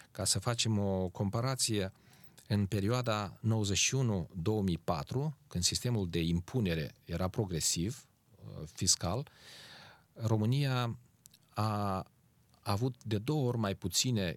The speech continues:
investiții străine directe decât după aceea, când s-a introdus, uh,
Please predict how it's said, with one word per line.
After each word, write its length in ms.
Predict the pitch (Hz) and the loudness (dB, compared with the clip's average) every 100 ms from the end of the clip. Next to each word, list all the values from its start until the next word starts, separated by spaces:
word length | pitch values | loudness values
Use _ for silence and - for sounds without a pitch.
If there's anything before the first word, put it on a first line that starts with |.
| - | -2
investiții 580 | 90 87 - 113 - 85 | -2 0 0 0 0 0
străine 340 | - 95 85 | 0 0 2
directe 420 | 80 127 - 135 | 0 -2 -2 -4
decât 420 | 117 98 151 - - | -4 -2 -4 -4 -8
după 300 | 95 139 123 | -2 -2 0
aceea, 520 | 101 - 95 69 - _ _ _ - - | -2 0 -2 -4 -8 _ _ _ -20 -8
când 160 | - 92 | 0 2
s-a 340 | 92 85 - - | 2 -2 -6 -6
introdus, 580 | - 95 87 98 104 | 0 2 2 0 0
uh, 80 | - | 0